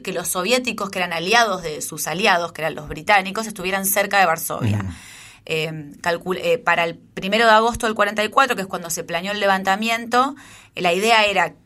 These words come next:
Speaker 1: quitarle el poder a los nazis y recibir a los soviéticos como una ciudad liberada.
Speaker 2: Claro.
Speaker 1: ¿Para qué? Para poder plantarse más fuerte ante Stalin, que quería convertir a Polonia, que fue lo que finalmente sucedió, en una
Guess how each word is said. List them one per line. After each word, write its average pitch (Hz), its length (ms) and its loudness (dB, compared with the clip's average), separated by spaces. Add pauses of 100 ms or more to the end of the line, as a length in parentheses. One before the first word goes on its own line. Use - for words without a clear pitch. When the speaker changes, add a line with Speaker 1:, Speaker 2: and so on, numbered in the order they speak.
Speaker 1:
quitarle 214 440 2
el 247 80 -2
poder 220 220 2
a 220 40 6
los 220 160 0
nazis 240 400 0
y 185 100 -4
recibir 190 420 -2
a 240 40 6
los 220 140 0
soviéticos 220 460 -2
como 190 160 -2
una 208 120 -2
ciudad 208 220 0
liberada. 180 720 2 (120)
Speaker 2:
Claro. 90 400 -4
Speaker 1:
¿Para 196 300 2
qué? 196 260 -2 (160)
Para 175 260 2
poder 220 520 4 (160)
plantarse 202 540 -2
más - 180 2
fuerte 226 340 0
ante 202 180 -2
Stalin, 226 540 2
que 185 260 -4
quería 185 540 2 (300)
convertir 180 460 -4
a 190 40 0
Polonia, 196 300 0
que 175 120 -10
fue 170 160 -6
lo 170 100 -4
que 170 80 -14
finalmente 175 480 -6
sucedió, 190 480 -2
en 196 80 -2
una 185 280 2